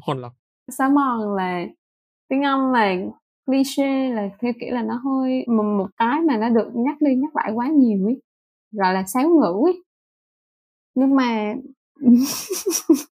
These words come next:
Speaker 2: nhưng mà, nhưng mà ở đây có một cái chữ nhưng, nhưng mà bên trong nó thì nó có một cái tinh thần mà chị rất là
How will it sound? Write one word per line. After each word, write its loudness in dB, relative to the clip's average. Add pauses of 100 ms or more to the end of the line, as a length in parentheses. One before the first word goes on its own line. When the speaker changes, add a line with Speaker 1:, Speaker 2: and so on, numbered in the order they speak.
(1120)
Speaker 2:
nhưng 8
mà, 2
nhưng 2
mà -2 (220)
ở -2
đây 0 (160)
có 2
một 2
cái -2
chữ -6
nhưng, 0 (400)
nhưng 0
mà -2 (240)
bên -2
trong -4
nó -6
thì -2
nó -4
có -6
một 0
cái -4
tinh 0
thần -4
mà -6 (160)
chị -14 (280)
rất -8
là -4